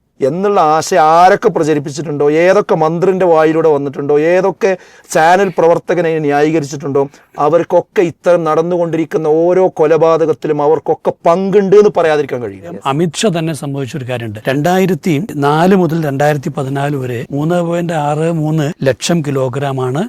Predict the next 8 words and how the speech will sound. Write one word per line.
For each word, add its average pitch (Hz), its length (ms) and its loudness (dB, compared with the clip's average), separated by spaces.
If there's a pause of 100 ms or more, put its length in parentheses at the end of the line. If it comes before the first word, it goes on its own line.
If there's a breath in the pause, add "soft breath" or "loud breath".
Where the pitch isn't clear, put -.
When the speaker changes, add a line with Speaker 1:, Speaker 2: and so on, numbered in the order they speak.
(120)
Speaker 2:
പിടിക്കപ്പെട്ടതെങ്കിൽ 123 1000 -4
രണ്ടായിരത്തി 147 500 -4
പതിനാറ് 139 480 -8
മുതൽ 147 200 -10
രണ്ടായിരത്തി 139 420 -6
ഇരുപത്തിനാല് 156 440 -2
വരെ 143 180 -2
ആകുമ്പോഴേക്ക് 131 440 -4